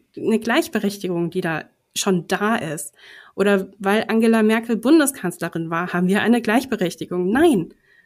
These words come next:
so ist es nicht. Solange eine Frau Bundeskanzlerin ist, aber in dieser Zeit nichts dafür gemacht wird, um Frauenrechte zu stärken, heißt es nicht, dass wir einen Schritt weiter in den, in die Gleichberechtigung, in den Feminismus reingegangen sind.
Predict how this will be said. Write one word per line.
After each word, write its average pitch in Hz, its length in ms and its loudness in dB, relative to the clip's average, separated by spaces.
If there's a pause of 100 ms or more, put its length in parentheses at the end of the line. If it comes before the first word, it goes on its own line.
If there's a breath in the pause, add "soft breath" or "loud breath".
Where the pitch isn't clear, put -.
(100)
so - 140 -10
ist - 220 -2
es 254 100 -2
nicht. 180 320 2 (240 loud breath)
Solange 247 560 0
eine 220 300 0
Frau 226 280 -2
Bundeskanzlerin 240 840 -2
ist, 262 480 -4 (400 loud breath)
aber 214 260 0
in 208 100 0
dieser 226 260 0
Zeit 226 360 -4
nichts 240 560 2
dafür 247 300 -2
gemacht 214 420 -2
wird, 185 180 -2
um 190 140 -4
Frauenrechte 226 640 -2
zu 196 120 -4
stärken, 220 640 -4 (100)
heißt 214 220 -6
es 214 80 -6
nicht, 262 440 2
dass 220 160 -4
wir 208 180 -2
einen 226 180 0
Schritt 220 280 -6
weiter 226 380 -2
in 202 160 0
den, 202 240 2
in 196 580 -2 (180)
die 196 120 0
Gleichberechtigung, 226 800 -2
in 208 140 0
den 202 240 4
Feminismus 220 680 0
reingegangen 214 560 -2
sind. 196 300 -10